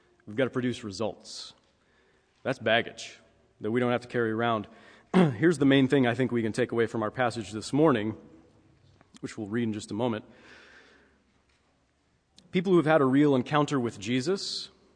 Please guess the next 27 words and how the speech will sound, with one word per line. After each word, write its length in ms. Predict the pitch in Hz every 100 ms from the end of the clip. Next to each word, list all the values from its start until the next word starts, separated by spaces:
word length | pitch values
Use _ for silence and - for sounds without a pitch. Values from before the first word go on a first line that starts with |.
| _ _ _ _ _ _ - -
become 400 | 127 151 131 113 -
faithful 720 | - - 170 175 - 147 123
witnesses, 500 | 123 110 - 98 -
not 180 | 123 127
necessarily 580 | 113 117 - 117 113
successful 560 | 107 110 - 104 - 92
ones. 360 | 85 - - - _ _ _ _ _ _ _ _
Faithful 380 | _ 123 107 104
witnesses. 640 | 98 - - - 131 - - _ _ _ _ _ _ _ _ _ - _ _ _ _ _ _ _ -
And 80 | 120
when 80 |
we 80 | 127
start 240 | 120 208 247
to 60 |
get 100 | 190
a 60 | 143
handle 400 | 123 180 160 127
on 160 | 120 117
that, 260 | 113 117
it's 200 | 139 -
more 280 | 143 170 185
than 200 | 160 143
just 280 | 143 147 -
a 140 | 139
relief, 720 | 120 117 120 113 - - - -
I 160 | 107
think. 480 | 95 120 95 -